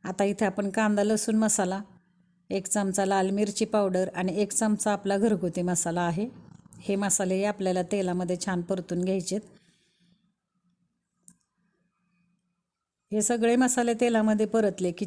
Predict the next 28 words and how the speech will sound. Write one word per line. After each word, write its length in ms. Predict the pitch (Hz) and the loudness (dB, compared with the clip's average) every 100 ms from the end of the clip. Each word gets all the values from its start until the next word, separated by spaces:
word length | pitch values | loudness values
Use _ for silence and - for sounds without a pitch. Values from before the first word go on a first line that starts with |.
| - | -4
छान 240 | 214 208 | -2 -2
असा 240 | 202 190 202 - - - _ _ _ _ _ _ _ - | -2 0 -2 -4 -20 -20 _ _ _ _ _ _ _ -10
आपला 440 | 185 196 208 202 | -6 -4 0 2
जो 200 | 196 208 | 2 2
रस्सा 320 | 208 208 - | 4 4 2
आपण 300 | 202 202 214 | 0 0 0
करतोय 380 | 202 220 190 175 | 2 0 0 -2
किंवा 240 | 170 185 175 | 0 0 0
कालवण 480 | 180 208 185 185 | 0 0 2 0
करतोय 420 | 196 214 180 170 165 | 0 -2 -2 -4 -4
त्याला 220 | 185 175 | -2 -4
छान 300 | 175 202 185 175 | -4 -2 -2 0
तरी 200 | 202 196 | 0 2
येते, 560 | 196 196 180 196 - - | 0 0 -4 -6 -10 -12
एक 260 | - 185 - | -8 -8 -6
प्रकारे 380 | 196 190 185 | -6 -2 -2
छान 260 | 185 202 190 | -2 -2 -2
कलरही 580 | 185 214 196 196 202 214 | 0 2 2 2 2 2
येतो 200 | 196 180 | 0 -2
कालवणाला, 640 | 185 185 170 175 170 175 | -2 -2 0 -2 -2 -2
म्हणून 280 | 202 202 208 | -2 0 0
हे 140 | 208 | 0
मसाले 380 | 196 202 196 180 | -2 0 0 0
आपल्याला 400 | 175 175 170 208 247 - - - - - | -2 -2 -4 -4 -8 -12 -14 -14 -20 -4
पावडर 340 | 214 208 214 226 | 2 4 4 4
मसाले 380 | 240 226 220 | 2 2 2
कायम 320 | 214 208 190 190 | 2 2 2 0
तेलामध्ये 520 | 214 196 175 180 170 | 0 2 2 0 0